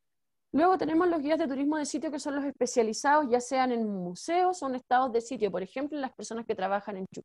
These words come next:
Chuk son, eh, guías de turismo de sitio. O las personas que trabajan en los geoglifos de pintado,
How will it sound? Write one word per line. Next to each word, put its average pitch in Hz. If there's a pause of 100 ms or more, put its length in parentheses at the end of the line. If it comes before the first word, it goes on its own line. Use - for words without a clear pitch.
Chuk 269
son, 240 (380)
eh, 208
guías 247
de 240
turismo 214
de 208
sitio. - (540)
O 202
las 196
personas 202
que 220
trabajan 214
en 208
los 202
geoglifos 196
de 196
pintado, 277